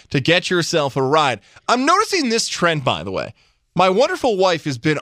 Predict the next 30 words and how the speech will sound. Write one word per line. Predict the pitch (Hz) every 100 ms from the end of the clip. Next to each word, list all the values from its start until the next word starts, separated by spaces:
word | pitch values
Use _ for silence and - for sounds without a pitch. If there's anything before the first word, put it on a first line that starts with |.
| -
off | 175 170 180 -
for | 170
baby | 131 147 135
leave | 131 123 113
for | 120
the | 107
past | 113 101 -
three | 104 95
months. | 90 120 -
She | 190
is | 160
now | 160 127
back | 110 104
to | 104
school. | - - 123 180 277
She | 180
enjoys | 135 113 120 113
her | 117
time | 104 120 143
spending | 185 - 135 131
with | 127
the | 123 - _ _
local | 156 175 170 147
students | - 151 160
here | 160
in | 147
the | 139
five | 143 139 131
one | 135
eight. | 160